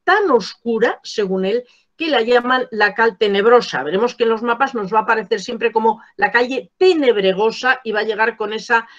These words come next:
denominación, desde luego, como mínimo hasta el siglo dieciocho, casi diecinueve. Es una ciudad, como luego veremos, que dice que el sol viene de acarreo. No hay sol, tienen que traerlo de fuera, pues como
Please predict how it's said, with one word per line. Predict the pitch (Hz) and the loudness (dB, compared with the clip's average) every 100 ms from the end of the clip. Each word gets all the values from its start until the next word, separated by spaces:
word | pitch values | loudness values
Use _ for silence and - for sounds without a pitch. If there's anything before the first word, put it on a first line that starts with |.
| - | -20
denominación, | 185 254 233 226 208 196 240 | -4 0 2 2 0 0 -2
desde | 214 202 | 0 0
luego, | 202 226 220 | 0 0 0
como | 202 190 | -2 -2
mínimo | 214 220 208 | -2 -4 -4
hasta | 190 | -4
el | 180 | -6
siglo | - 196 196 | -4 0 2
dieciocho, | 185 180 190 185 175 | 2 2 -2 -2 -4
casi | 185 185 165 | -2 -4 -4
diecinueve. | 156 151 120 110 - - _ _ _ | -8 -10 -14 -16 -14 -16 _ _ _
Es | - 254 | -4 0
una | 277 277 | 0 0
ciudad, | 285 285 330 - | 0 2 2 0
como | 196 185 | 0 2
luego | 208 214 | 2 2
veremos, | 233 247 294 | 4 2 2
que | 240 | 2
dice | 240 277 | 2 0
que | 220 | -2
el | 202 | -2
sol | - 262 | 0 0
viene | 240 247 240 | 0 2 2
de | 220 202 | 4 2
acarreo. | 190 175 170 143 139 | 2 0 -2 -6 -4
No | 180 262 277 | 0 2 4
hay | 185 | 2
sol, | 175 - 135 143 - | -2 -10 -12 -14 -6
tienen | 269 247 190 160 170 | -2 -2 -4 -6 -8
que | 185 | -4
traerlo | 180 175 175 196 | -2 -2 -2 -2
de | 247 | -2
fuera, | 311 311 349 359 - _ _ 220 | -2 0 0 -2 -12 _ _ -2
pues | 247 | 0
como | - 208 185 | 2 -2 -4